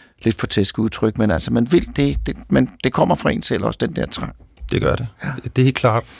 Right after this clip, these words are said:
Speaker 2: Øhm, jeg tror også, den der, hvad skal man sige, troen på, at ting kan lykkes, hvis du har, som, som Ilbit siger, det der med, at, at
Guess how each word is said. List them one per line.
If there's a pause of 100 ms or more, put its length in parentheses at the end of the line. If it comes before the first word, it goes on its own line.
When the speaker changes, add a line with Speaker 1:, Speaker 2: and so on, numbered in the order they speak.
(640)
Speaker 2:
Øhm, (120)
jeg
tror
også,
den
der,
hvad
skal
man
sige,
troen
på,
at
ting
kan
lykkes, (420)
hvis
du
har, (280)
som, (180)
som
Ilbit
siger,
det
der
med,
at,
at